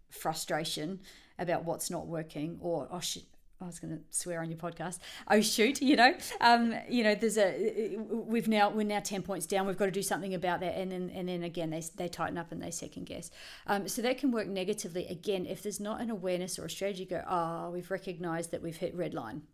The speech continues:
you know, and what do we need to do?" Just say to each other, "Hey, you know, we've got this, we're all good. What's my next?"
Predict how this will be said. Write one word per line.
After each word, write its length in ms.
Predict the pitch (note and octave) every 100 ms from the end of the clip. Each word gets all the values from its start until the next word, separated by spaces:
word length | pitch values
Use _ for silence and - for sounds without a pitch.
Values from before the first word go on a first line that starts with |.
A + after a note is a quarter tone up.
| -
you 100 | F3+
know, 120 | F3
and 400 | E3 D#3 F3+ F3
what 180 | E3+ E3+
do 80 | E3+
we 80 | E3
need 220 | E3+ E3
to 80 | E3
do?" 320 | E3+ E3 E3+
Just 280 | E3 E3+ - - - -
say 280 | - F3+ E3+
to 120 | F3
each 180 | E3 E3+
other, 200 | D#3+ D#3+
"Hey, 360 | E3+ F3 E3 F3
you 80 | F3+
know, 180 | E3 -
we've 280 | F3+ F3+ F3+
got 200 | D#3 D#3+
this, 200 | E3 -
we're 120 | E3
all 80 | E3
good. 260 | E3+ D#3
What's 240 | E3 D#3 F#3
my 80 |
next?" 420 | F3 E3+ - -